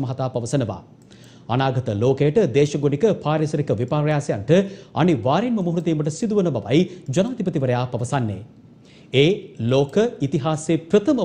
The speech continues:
වරට වර්චුවල් තාක්ෂණය ඔස්සේ පැවති ගෝලීය සංස්කෘතික බාලදක්ෂ ජම්බෝරියට එක් වෙමින්. ගෝලීය සංස්කෘතික බාලදක්ෂ ජම්බෝරිය වර්චුවල් තාක්ෂණය ඔස්සේ දින තුනක් පුරා ලෝකේ රටවල් සියයක බාලදක්ෂයින්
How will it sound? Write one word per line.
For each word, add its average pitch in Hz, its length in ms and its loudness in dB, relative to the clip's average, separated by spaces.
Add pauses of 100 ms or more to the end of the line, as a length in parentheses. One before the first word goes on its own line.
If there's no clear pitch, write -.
වරට 110 340 -4 (360)
වර්චුවල් 190 500 2
තාක්ෂණය 131 420 -4 (140)
ඔස්සේ 139 260 2 (100)
පැවති 165 320 2 (380)
ගෝලීය 220 440 2
සංස්කෘතික 151 420 -4 (260)
බාලදක්ෂ 175 480 -2 (180)
ජම්බෝරියට 165 580 0 (340)
එක් 131 80 -10 (100)
වෙමින්. 101 280 -6 (1300)
ගෝලීය 240 380 4
සංස්කෘතික 170 480 0 (160)
බාලදක්ෂ 165 600 0
ජම්බෝරිය 175 500 2 (280)
වර්චුවල් 208 440 2
තාක්ෂණය 180 480 2
ඔස්සේ 160 240 0 (120)
දින 175 140 2 (100)
තුනක් 240 280 2
පුරා 131 260 2 (400)
ලෝකේ 185 360 2
රටවල් 165 400 0
සියයක 185 340 2 (160)
බාලදක්ෂයින් 175 640 0